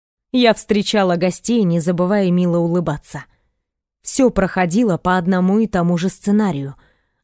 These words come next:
«Ах, дорогая, вы прелестны! Ах, какое платье!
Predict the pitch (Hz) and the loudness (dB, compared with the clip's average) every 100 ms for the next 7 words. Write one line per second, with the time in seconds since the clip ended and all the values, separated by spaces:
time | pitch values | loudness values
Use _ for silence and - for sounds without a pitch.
0 | - 320 311 190 220 226 185 277 311 285 | -6 -2 -2 0 0 0 0 0 0 0
1 | 226 240 214 196 175 175 - 185 170 - | 0 0 0 0 2 0 0 -2 -4 -6
2 | _ _ _ - 330 330 - 277 277 254 | _ _ _ -2 -2 -2 -4 0 2 2
3 | 190 208 208 202 185 180 | 2 0 0 -2 -4 -6